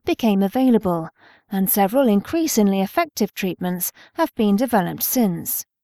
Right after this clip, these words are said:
They describe how the first battle in the war against M S has nearly been won.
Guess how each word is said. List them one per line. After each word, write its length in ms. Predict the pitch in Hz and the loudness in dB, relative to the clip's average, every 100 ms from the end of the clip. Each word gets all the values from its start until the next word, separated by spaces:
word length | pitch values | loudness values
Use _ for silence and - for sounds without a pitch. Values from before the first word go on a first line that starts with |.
| _ _ - - - | _ _ -20 -20 -6
They 180 | 196 190 | -4 -2
describe 600 | 185 - 196 185 269 247 | -4 -4 -2 0 0 0
how 200 | 202 202 | 0 2
the 180 | 208 208 | 2 0
first 400 | - 285 254 - | -2 -2 0 -2
battle 340 | 202 208 240 | -2 -2 -2
in 100 | 185 | 0
the 120 | 180 | -2
war 260 | 226 254 214 | 0 0 0
against 400 | 190 190 185 - | -2 -4 -4 -2
M 160 | 196 | 0
S 300 | 285 233 - - _ _ - | 2 0 -2 -10 _ _ -6
has 260 | 359 311 | -6 -2
nearly 380 | 320 262 185 175 | 2 4 2 -2
been 260 | 190 185 185 | -4 -2 -2
won. 400 | 185 165 156 | -4 -6 -10